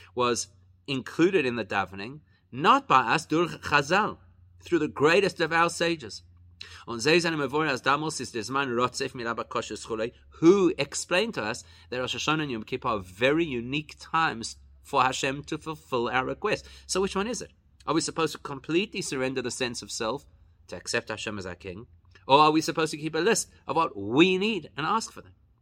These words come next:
As die Bakashas, ja, was von dem ist verstandig, so that implies, as die Bakashas daven sein, nicht nur mitzad Kabbalah so.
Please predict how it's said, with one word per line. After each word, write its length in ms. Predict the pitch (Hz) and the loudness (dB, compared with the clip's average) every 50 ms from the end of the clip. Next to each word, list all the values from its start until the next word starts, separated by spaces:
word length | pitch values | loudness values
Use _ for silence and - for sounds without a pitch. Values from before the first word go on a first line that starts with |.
| _ _ _ _ - - - - - - | _ _ _ _ -20 -20 -20 -20 -4 0
As 160 | - 135 - | 0 0 0
die 60 | - | -2
Bakashas, 880 | - 143 135 - - - 185 226 233 220 - - 147 143 147 - - - - _ _ _ _ - | -4 -4 -4 -4 -2 2 2 4 4 2 2 0 0 0 0 -2 -4 -6 -8 _ _ _ _ -2
ja, 100 | 156 143 | 0 2
was 200 | 139 156 147 - | 4 4 4 2
von 120 | - 123 | 0 -2
dem 160 | 120 165 190 190 | 0 0 0 0
ist 140 | 135 - | -2 -4
verstandig, 680 | - 101 - - - - 113 113 123 120 156 180 175 - - _ _ _ _ _ _ _ _ _ _ _ _ _ _ _ _ _ _ - - - | -6 -8 -6 -6 -6 -4 -4 -4 -4 -4 -6 -8 -8 -10 -18 _ _ _ _ _ _ _ _ _ _ _ _ _ _ _ _ _ _ -20 -18 -14
so 180 | - - 117 113 | -6 -4 2 4
that 140 | 139 175 | 4 4
implies, 720 | 170 143 117 - - - 131 135 151 160 147 117 110 110 104 | 4 0 -4 -8 -10 -4 -2 0 0 0 0 -2 -4 -8 -10
as 160 | - 104 98 | -12 -14 -14
die 140 | - - 107 | -14 -14 -14
Bakashas 600 | 92 95 95 - _ - 147 156 151 - 131 117 | -12 -12 -14 -14 _ -8 -6 -6 -6 -8 -10 -10
daven 220 | - 107 107 104 101 | -8 -10 -10 -10 -10
sein, 240 | 104 120 117 117 | -8 -8 -8 -8
nicht 180 | 113 135 147 151 | -10 -12 -12 -12
nur 100 | 131 110 | -10 -10
mitzad 320 | 107 95 - - 98 90 - | -10 -10 -10 -10 -10 -10 -10
Kabbalah 360 | - 92 87 90 87 87 85 | -14 -12 -10 -10 -10 -10 -10
so. 300 | - - - 85 87 90 | -12 -14 -16 -16 -18 -20